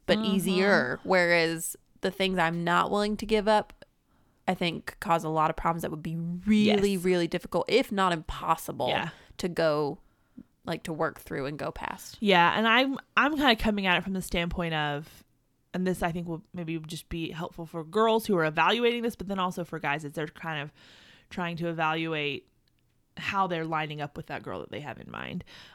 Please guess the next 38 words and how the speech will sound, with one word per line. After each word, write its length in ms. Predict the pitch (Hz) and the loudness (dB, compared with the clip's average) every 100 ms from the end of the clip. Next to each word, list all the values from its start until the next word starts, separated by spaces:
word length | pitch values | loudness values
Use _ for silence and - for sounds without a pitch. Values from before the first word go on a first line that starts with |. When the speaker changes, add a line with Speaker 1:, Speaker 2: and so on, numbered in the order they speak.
| _ 226 | _ 2
Speaker 2:
Um, 480 | 190 175 147 131 - _ _ 196 | 2 2 0 -6 -16 _ _ -2
the 100 | 202 | 0
things 300 | 262 262 254 | 0 0 0
that 120 | 226 | 2
I 180 | 190 208 | 2 2
am 120 | 202 | 2
not 240 | - - | 2 2
willing 220 | 196 196 196 | 0 -2 -4
to 80 | |
give 240 | 180 185 170 | 0 0 2
up 180 | 156 - | 0 0
on 200 | 143 147 | -4 -4
or 80 | 160 | -4
not 160 | 156 | -4
willing 200 | 175 175 | -4 -4
to 80 | 170 | -6
budge 440 | 170 170 165 165 165 | -2 0 0 -2 -4
on 300 | 135 131 127 | -6 -6 -4
are 160 | 170 175 | -4 -4
things 540 | - 190 185 190 180 | -4 -2 0 -2 -2
that 180 | 185 - | -4 -4
if 100 | 165 | -4
they 120 | 180 | -4
were 180 | 170 170 | -2 -2
not 260 | 170 175 185 | -2 -2 -2
there 320 | 180 170 165 - - _ | -2 -2 -4 -16 -20 _
would 280 | 190 185 156 | 0 0 2
cause 920 | - - 208 190 196 208 220 - - _ _ _ _ _ _ _ _ 190 | -4 -2 2 4 4 2 -2 -10 -18 _ _ _ _ _ _ _ _ 0
a, 460 | 190 185 175 165 - _ _ _ _ _ - - | 4 4 2 -2 -8 _ _ _ _ _ -20 -4
would 160 | 226 - | -4 2
cause 340 | - 254 262 | 6 8 6
the 80 | 269 | 4
relationship 680 | 220 185 202 208 - 202 - | 4 4 2 -2 0 0 -2
success 580 | - - - 185 180 - | -8 -8 -2 0 0 -4
to 80 | |
be 100 | 180 | -6
very 400 | 160 165 165 175 | -4 0 2 2
difficult 800 | 160 156 185 - 220 285 262 - | 0 -2 -2 0 2 6 6 4